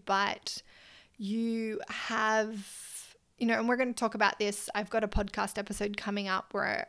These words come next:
I'm gonna chat about, um, all or nothing thinking, like, all or nothing mindset,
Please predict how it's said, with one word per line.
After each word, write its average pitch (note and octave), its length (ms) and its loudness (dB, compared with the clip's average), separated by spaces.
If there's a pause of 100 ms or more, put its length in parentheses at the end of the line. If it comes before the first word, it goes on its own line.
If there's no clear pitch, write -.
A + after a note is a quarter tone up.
I'm G#3 140 -2
gonna G#3 220 -2
chat F#3+ 420 -4
about, - 680 -4 (140)
um, G#3 460 -6 (1400)
all B3 240 10
or A#3 100 8
nothing G#3 400 2
thinking, C4+ 920 -2
like, G#3 180 -4
all G3+ 220 -2
or G3+ 120 0
nothing G3+ 320 -2
mindset, A3 580 2